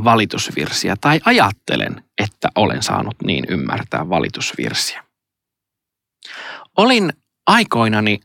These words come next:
rauhanturvatehtävissä Libanonissa.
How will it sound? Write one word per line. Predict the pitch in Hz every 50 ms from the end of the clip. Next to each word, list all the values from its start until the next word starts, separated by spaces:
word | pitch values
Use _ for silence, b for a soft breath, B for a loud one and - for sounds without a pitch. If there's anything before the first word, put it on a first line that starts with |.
| _ - 135
rauhanturvatehtävissä | 135 196 226 220 160 123 110 107 98 - 104 92 101 101 101 127 123 113 - - - 92 87 90 - - - - 85 - - _ _ -
Libanonissa. | 123 127 135 - - 92 85 - - - - - - - - -